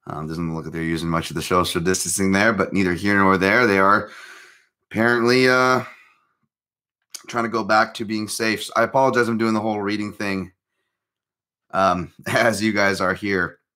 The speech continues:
M M A Junkie, of course, going to the, the, the source. A little cheap plug there. Not always first, but we try to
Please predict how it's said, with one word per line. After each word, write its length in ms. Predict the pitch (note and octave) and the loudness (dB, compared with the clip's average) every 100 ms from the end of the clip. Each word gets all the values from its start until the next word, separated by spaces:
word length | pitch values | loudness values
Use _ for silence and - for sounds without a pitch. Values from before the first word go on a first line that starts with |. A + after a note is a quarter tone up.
| _ _ _ _ _ _ - | _ _ _ _ _ _ -14
M 240 | D#2+ E2 | -12 -10
M 60 | F2 | -10
A 40 | |
Junkie, 360 | D#2+ F2+ F2+ G#2 | -6 -6 -6 -8
of 80 | G2 | -6
course, 280 | F#2+ F#2 | -4 -4
going 220 | - E2+ E2 | -4 -6 -6
to 120 | F2 | -6
the, 220 | E2 E2 | -4 -4
the, 160 | E2 D#2+ | -6 -8
the 180 | D2 E2+ | -8 -8
source. 480 | A2 A2 A2+ - - _ - - - _ - | -2 -2 -2 -6 -8 _ -20 -20 -20 _ -20
A 40 | - | -20
little 120 | D2+ | -16
cheap 280 | - D#2+ - | -12 -14 -12
plug 240 | E2 E2 | -10 -8
there. 300 | E2+ E2+ - _ _ _ _ _ _ _ _ _ _ _ _ _ _ _ _ _ _ - | -4 -6 -6 _ _ _ _ _ _ _ _ _ _ _ _ _ _ _ _ _ _ -10
Not 220 | G#2 B2 | -6 -2
always 240 | B2 A#2+ | 0 -2
first, 340 | - G#2+ A2 - | 0 2 2 -2
but 80 | |
we 140 | C#2+ D2 | -10 -8
try 240 | - F#2+ | 0 2
to 200 | F#2 E2+ | 2 -2